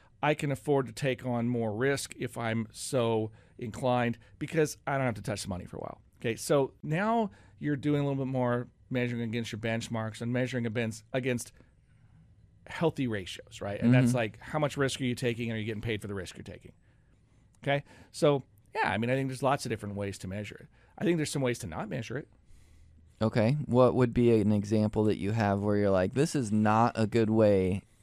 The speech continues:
Speaker 2: to measure your performance"?
Speaker 1: I see some people that, uh, anchor to a number, right? Hey,
Speaker 2: Mm-hmm.
Speaker 1: I came in with X number of dollars and I started investing, and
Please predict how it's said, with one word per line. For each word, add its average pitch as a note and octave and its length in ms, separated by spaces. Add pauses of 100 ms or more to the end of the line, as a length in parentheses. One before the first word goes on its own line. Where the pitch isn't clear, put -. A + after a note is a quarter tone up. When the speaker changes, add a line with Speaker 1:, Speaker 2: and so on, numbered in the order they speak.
Speaker 2:
to A2 200
measure G#2 420
your F2 180
performance"? - 680 (640)
Speaker 1:
I E3+ 160
see G3+ 240
some E3 280
people C#3+ 340
that, G#2+ 260 (140)
uh, F#2+ 300 (300)
anchor C#3 360
to G#2 240
a F#2 40
number, F#2 360
right? F#2 260 (160)
Hey, A#2+ 280
Speaker 2:
Mm-hmm. A#2+ 160
Speaker 1:
I C3 80
came D#3+ 260
in D3+ 140
with C3 180
X C3+ 260
number B2+ 260
of G#2+ 100
dollars A2+ 380
and A2 60
I G#2+ 60
started A2 320
investing, G#2+ 560 (480)
and A2+ 480